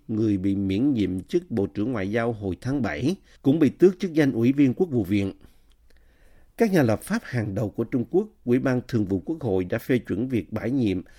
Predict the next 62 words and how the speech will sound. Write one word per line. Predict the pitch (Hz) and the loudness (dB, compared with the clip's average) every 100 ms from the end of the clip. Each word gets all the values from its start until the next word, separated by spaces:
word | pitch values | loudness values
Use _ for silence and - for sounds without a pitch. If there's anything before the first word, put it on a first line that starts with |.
| - - - | -20 -14 -4
cả | 117 | -2
hai | 139 113 | -2 -2
quan | 110 | -2
chức | - 147 - | -2 -4 2
trên | 135 113 | 2 2
và | 98 90 | -2 -6
không | 110 107 | -4 -2
đưa | 110 | 0
ra | 107 | 0
bất | 139 202 | -2 -4
kỳ | - 104 | 0 -2
lời | 90 | -2
giải | 95 | -4
thích | - 131 | -6 -4
nào. | 107 95 - _ _ - - | -2 -4 -10 _ _ -20 -8
Đài | 123 104 | -4 -2
truyền | 113 | -2
hình | 104 98 | 0 0
nhà | 98 | 0
nước | 117 | -2
C | 156 - | -4 -4
C | 123 - 110 - | -4 -4 -6 -4
T | 107 | -4
V | 104 107 | -2 -2
đưa | 101 107 | -2 -2
tin. | 123 117 - _ _ _ _ _ _ - | 0 0 -2 _ _ _ _ _ _ 0
Không | 175 | 2
có | 196 | 2
thông | 208 180 | 2 0
tin | 165 156 - | 4 4 2
ai | 156 160 | -2 -2
sẽ | - 120 | -2 -4
là | 135 | -2
người | 123 95 - | 0 -2 0
kế | 151 | 0
nhiệm | 180 104 | 2 0
ông | 101 117 | 0 0
Lý, | 120 170 - _ _ _ _ | 2 0 -2 _ _ _ _
khiến | - 131 - | 0 2 2
Trung | 127 - | 0 0
Quốc | 165 | -2
không | - 127 | -2 -2
có | 151 | 0
Bộ | 110 | 0
trưởng | - 101 | -2 -4
Quốc | - 160 | -6 -6
phòng | - 117 95 - | -2 -4 -4 -4
trong | 117 | -2
lúc | 123 147 | -2 -2
nước | 147 143 | -4 -2
này | 110 | -4
chuẩn | 95 - 120 | -4 -4 -2
bị | 127 87 | -2 -2
đón | 107 135 | -4 -4
tiếp | - 165 | -2 -4
các | 165 - | -4 -6
quan | 117 | -6
chức | - 139 | -4 -4
quốc | 170 - | -6 -4
phòng | 110 92 92 | -4 -2 -2
nước | 139 | -4
ngoài | 117 107 92 | -2 -2 -4